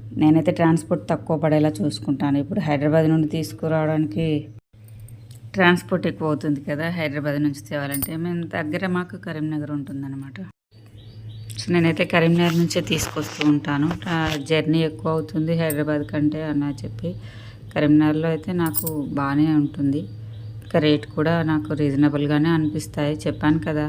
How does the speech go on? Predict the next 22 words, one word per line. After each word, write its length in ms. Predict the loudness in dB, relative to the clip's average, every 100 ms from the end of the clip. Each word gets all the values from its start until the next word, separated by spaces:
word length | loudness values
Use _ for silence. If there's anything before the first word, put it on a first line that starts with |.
| -4 -2
హండ్రెడ్, 400 | 2 2 2 2
వన్ 220 | 2 2
ఫిఫ్టీ 300 | -2 -6 -4
కన్నా 280 | 2 2 2
ఎక్కువ 280 | 0 -4
తీసుకోకూడదని. 840 | -2 -4 -6 -8 -6 -4 -2 0 0 -4 -12 -8 -8 -6 -6
So, 160 | 0 2 2 -4 -12 -18 -16 -16 -16 -14 -14 -16 -16 -14 -12 -2
నేనైతే 560 | 2 4 4 2 0 -2
ఎప్పుడు 260 | 0 -2
కరీంనగర్లోనే 720 | 0 2 4 4 4 2 0
తెస్తానన్నమాట. 760 | 0 -6 -8 -6 -2 -2 -2 -4 -6 -6 -14 -14 -14 -14 -14 -14 -14 -14 -14 -16 -16 -18 -16 -16 -16 -16 -16 -16 -14 -12 -6 0
అంతే 280 | 0 0
అండి. 300 | 0 0 0 -4 -8 -14 -14 -16 -16 -14 -14 -14 -14 -16 -4
మీరు 220 | 0 0
కనుక 320 | 0 -2 0 -2
కొత్తగా 400 | -4 -2 0 2
బిజినెస్ 380 | 2 0 -2
స్టార్ట్ 260 | -2 -4 -2
చేయాలంటే 300 | 0 0 0
మీకు 220 | 0 -2 -2
దగ్గరలో 560 | 0 2 2 2 2
హోల్‌సేల్‌గా 640 | 2 2 2 0 -2 0